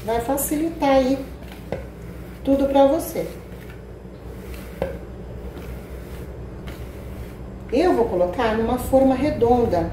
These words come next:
mas você poderia colocar também numa forma quadrada, tá? Então, isso é muito a gosto aí de vocês, tá?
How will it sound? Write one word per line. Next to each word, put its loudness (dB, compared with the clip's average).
mas 4
você 2
poderia 2
colocar 2
também 6
numa 6
forma 4
quadrada, 0
tá? 2
Então, 0
isso 2
é 6
muito 4
a 4
gosto 8
aí 6
de 2
vocês, -4
tá? -4